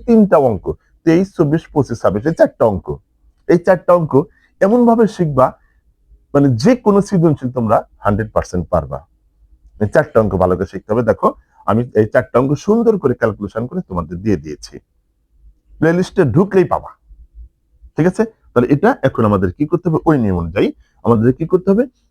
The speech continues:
হয় সবটিকে sin theta অথবা সবটিকে cos theta রূপান্তর করতে হবে। যার কারণে কি করতে হবে? আমাদের এই উভয় পাশে একটি স্কয়ার করতে হবে, বর্গ করতে হবে। বর্গ করলে আমরা ওই ফর্মুলাতে চলে যেতে পারবো।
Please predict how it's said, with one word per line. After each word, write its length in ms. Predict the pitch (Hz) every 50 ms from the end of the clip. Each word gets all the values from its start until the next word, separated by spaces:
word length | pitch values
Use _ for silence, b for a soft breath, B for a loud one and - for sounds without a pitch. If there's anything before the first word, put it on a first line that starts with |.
| _ _ -
হয় 140 | 107 123 123 -
সবটিকে 360 | - - - - - 175 180 190 -
sin 160 | - 196 202 196 190
theta 200 | 202 190 233 269 277 _ _ _ _ - 104
অথবা 220 | 98 120 107 104 98 - -
সবটিকে 380 | 151 151 - - 156 147 170 165 -
cos 120 | 160 151 -
theta 180 | - 101 82 90 78
রূপান্তর 320 | 78 - 78 73 67 - - -
করতে 180 | 73 - - 71 69
হবে। 140 | - _ - _ _ _ _ _ _ b b b b b
যার 180 | 107 107 107 98
কারণে 220 | - 147 147 147 156
কি 120 | 151 - 165
করতে 240 | - 175 170 - 180
হবে? 160 | 175 185 220 - - _ - _ _ -
আমাদের 340 | - 101 101 98 90 110 151 240 233 - _ _ _ _ _ -
এই 120 | 98 101 - - -
উভয় 260 | 139 123 156 185 208
পাশে 280 | 202 202 175 - - 294 339 - _ -
একটি 240 | - - _ - 120
স্কয়ার 340 | 120 - - - - 113 101
করতে 260 | - - 85 - - -
হবে, 140 | 82 71 73
বর্গ 220 | 73 107 143 131 107 104
করতে 200 | 92 87 71 - -
হবে। 140 | 71 71 78 - _ _ _ _ - -
বর্গ 260 | 104 117 127 120 120 139
করলে 280 | 135 - - 120 127 - - -
আমরা 200 | 110 92 85 82 - -
ওই 120 | 98 101 104 98 _ _ _ -
ফর্মুলাতে 440 | - 107 98 90 90 87 85 - 107
চলে 200 | 98 - 156 120
যেতে 220 | 87 82 78 - -
পারবো। 260 | - 82 82 _ _